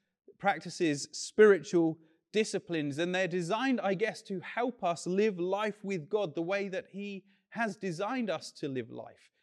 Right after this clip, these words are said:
in his kingdom. In fact, it's the only way that really, of living life that really works, because they help us and enable us to rest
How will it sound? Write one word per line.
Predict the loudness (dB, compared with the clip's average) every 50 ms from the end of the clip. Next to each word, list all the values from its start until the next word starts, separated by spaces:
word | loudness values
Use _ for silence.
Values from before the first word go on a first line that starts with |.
| _ _ -2
in | 0 0 0 0 -2
his | -4 -6 -6 -6 -6 -6 -8
kingdom. | -10 -12 -10 -8 -8 -6 -6 -8 -8 -10 -12 -14 _ _ _ _ _ _ -10
In | -4 0
fact, | 0 0 0
it's | -2 -6 -4
the | -6 -4 0 2
only | 4 4 4 4 2 0 0
way | 2 2 2 2 2 0 -2 -4 _ _ _ 4
that | 4 4 4 4 2
really, | 0 2 2 2 2 0 -2
of | -2 -4 -4 -6 -10 _ -2
living | 0 0 0 2 0
life | -2 -2 -2 -2 -2
that | -2 -2
really | 0 0 0 0 0 0 2 0 0 -2 -2 -6 -10 _ _ _ _ _ _ -2
works, | 2 6 6 6 6 4 2 -2 -8 -10
because | -10 -8 -6 -6 -6 -4
they | -2 -2 -2 -2
help | -4 -8 -8 -4 -2 -2 -2 -2 -4
us | -6 -6 -6 -6
and | -6 -4 -2
enable | -2 -2 -4 -4 -4 -2 -2 -2 -2 -2 -2 -2
us | -4 -4 -8 -12 -16 -18 -20 _ _ _ _ _
to | -16 -6 -2 0 2 4 4 2 2 0 -4 -10 _ _ _ _
rest | -2 2 4 4 4 2 -4 -10 -14 -14 -16